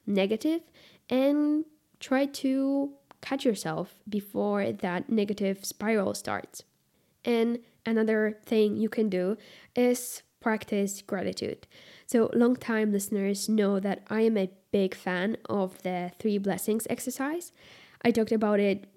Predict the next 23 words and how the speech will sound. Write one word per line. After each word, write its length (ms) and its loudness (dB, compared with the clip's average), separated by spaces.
a 100 6
lot 420 4
in 220 2
previous 400 0
episodes, 640 -2
so 320 0
chances 360 -4
are 180 0
you 500 0
already 440 2
know 260 2
what 180 4
it 100 6
is. 260 2
Um, 320 0
but 340 2
if 360 0
you 140 0
don't, 380 2
it's 360 -2
as 100 -4
simple 380 2
as 480 -6